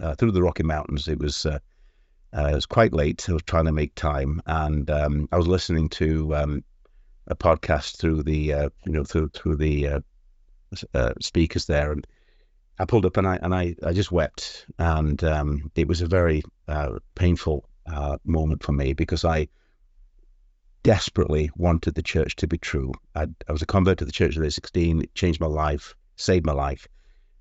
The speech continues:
devoted, committed my entire life. And now, through these questions and this, uh, crisis of faith, uh, it was a, a very, very dark point in time. And, and I, and the person, Jim, that helped me the most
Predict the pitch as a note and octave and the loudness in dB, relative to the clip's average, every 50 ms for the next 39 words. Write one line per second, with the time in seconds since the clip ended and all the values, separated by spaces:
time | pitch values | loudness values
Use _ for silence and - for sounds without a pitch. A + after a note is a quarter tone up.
0 | - - F#2 E2+ G2 G2 F2+ - - - - - - F#2 E2 E2+ - - E2 E2 | -4 -4 0 2 4 4 4 2 0 -6 -6 -2 0 2 2 0 0 0 -2 0
1 | D#2+ D#2 D#2 - F2 D#2 D2 D2 C#2 C2+ C2+ C#2 - - - - - D2+ D#2 D2+ | 0 0 0 0 -2 0 0 0 -2 -2 -4 -6 -8 -12 -16 -8 -4 0 2 2
2 | D#2 E2+ F2 F2 E2+ E2 E2 E2 D#2 D#2+ - - _ - - - E2+ D#2 D2+ D2+ | 4 4 4 2 2 2 2 2 0 -2 -6 -14 _ -8 -2 0 0 2 2 2
3 | D#2 D2 C#2 - - - E2 D2+ - - - D#2+ D2 C#2+ D2+ D2+ D2 C#2+ C#2+ - | 2 0 0 -4 -2 2 2 2 2 2 -2 -2 -2 0 -2 -2 -2 -2 -2 -4
4 | - - _ _ - - - C2 C2+ C2+ - _ _ _ - _ _ _ _ - | -8 -10 _ _ -14 -10 -8 -8 -6 -8 -10 _ _ _ -20 _ _ _ _ -2
5 | - A2 F2+ D#2+ - - E2+ D#2+ - F2 D2 C#2 C2+ _ - - - - C#2+ C#2 | 2 4 4 4 2 0 -2 0 2 2 0 0 -2 _ -12 -12 -6 -4 -2 -2
6 | C#2+ C#2+ - D2+ - D2+ D2+ C#2+ - - - - - D#2 D2 C2 D#2 D2+ - E2+ | -2 0 0 -2 0 0 -2 -2 -4 -6 -6 -4 -2 -2 -2 -2 -4 -4 0 2
7 | E2 D#2+ D#2+ D#2+ D2+ D#2 D#2 D2+ - - D2+ C#2+ C#2 - _ - - D#2 C2 - | 4 4 4 4 2 2 0 0 0 -2 -2 -2 -4 -6 _ -4 -2 -2 -2 -2
8 | - - - D2+ C#2 - - - - - - - _ _ - F#2+ G2 - - F#2 | -4 -4 -4 -4 -4 -4 -8 -14 -20 -20 -20 -20 _ _ 0 0 0 2 2 2
9 | F#2 F2+ - - - F2 F2+ F#2 F2+ F2+ - _ - - F#2 F#2 - - C3 C3 | 2 2 0 -2 -2 0 2 2 2 0 -2 _ -2 0 0 0 2 2 0 2
10 | - A2+ G2 - - G2 F#2 F#2 E2+ - F2 G2+ G2+ - - F2+ E2+ E2 - - | 2 2 0 2 2 2 2 2 0 2 2 2 2 2 0 0 0 0 0 0
11 | F2+ F#2 G#2 G2+ F2 - - - - - | 0 2 2 2 0 -2 -6 -12 -16 -20